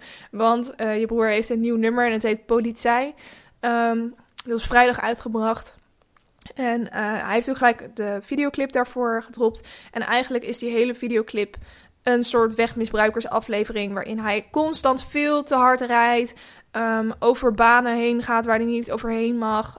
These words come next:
ehm, politie die achter hem aankomt. Maar die politie, eh, dat was ook nog in het nieuws.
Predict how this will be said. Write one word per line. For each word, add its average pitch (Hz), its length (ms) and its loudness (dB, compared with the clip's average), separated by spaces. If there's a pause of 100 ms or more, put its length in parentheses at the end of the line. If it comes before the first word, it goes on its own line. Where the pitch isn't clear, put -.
ehm, 220 540 -6 (380)
politie 285 460 2
die 254 140 0
achter 247 260 -2
hem 240 140 0
aankomt. 233 600 -2 (340)
Maar 233 140 2
die 247 100 2
politie, 247 800 -2
eh, 208 360 -4 (380)
dat 233 140 -2
was 226 160 -4
ook 254 120 2
nog 240 140 -4
in 226 100 -2
het 220 140 -4
nieuws. 220 440 -4